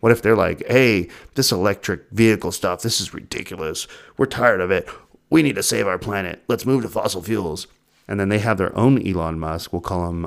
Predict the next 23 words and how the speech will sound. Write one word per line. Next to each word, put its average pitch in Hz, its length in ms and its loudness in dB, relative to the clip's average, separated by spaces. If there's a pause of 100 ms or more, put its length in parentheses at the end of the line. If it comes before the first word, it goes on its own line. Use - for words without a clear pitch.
uh, 80 320 -6 (960)
Palon 92 680 0 (460)
Dusk. 92 600 -2 (600)
Palon 107 420 6
Dusk 87 420 0
is 90 360 -2 (520)
making, 98 420 2
uh, 82 460 0 (640)
cool 104 340 4
new 95 340 4
fossil 95 480 0
fuel 85 640 0 (680)
cars, 85 720 2 (420)
and 87 220 -4
he 85 360 -6 (120)
launches 101 500 2
one 92 240 2
into 95 200 0
space 92 460 0
to - 180 -12
show 98 220 0
that 85 160 -2
he's 95 300 -4